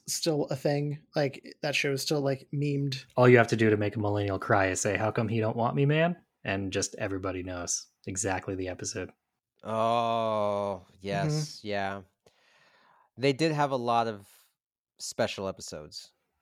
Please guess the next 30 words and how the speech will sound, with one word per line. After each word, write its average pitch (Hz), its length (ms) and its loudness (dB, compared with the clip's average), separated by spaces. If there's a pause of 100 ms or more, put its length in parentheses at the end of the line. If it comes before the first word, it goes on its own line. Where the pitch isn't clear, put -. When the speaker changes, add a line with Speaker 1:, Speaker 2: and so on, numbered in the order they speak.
(140)
Speaker 2:
Very 98 280 -2
special - 320 -8
episodes. - 320 -10 (100)
Speaker 3:
Um, 98 260 -6 (140)
and 139 120 2
I 143 80 6
don't 156 220 6
mean 147 220 0
that, 131 260 0
a-, - 180 -10
and, 135 180 -2
and 180 180 0
they 226 60 2
did 339 180 0
a 262 60 0
good 151 300 -2
job 120 280 2
with 110 120 -6
it 98 140 -8
too. 123 140 -4
It's 110 160 -4
not 151 160 2
like 156 180 -2
a, 135 120 -4
they 123 140 -8
did 120 140 -6
a 110 60 -6
special 117 400 -8
episode, 110 480 -8
like, 101 180 -6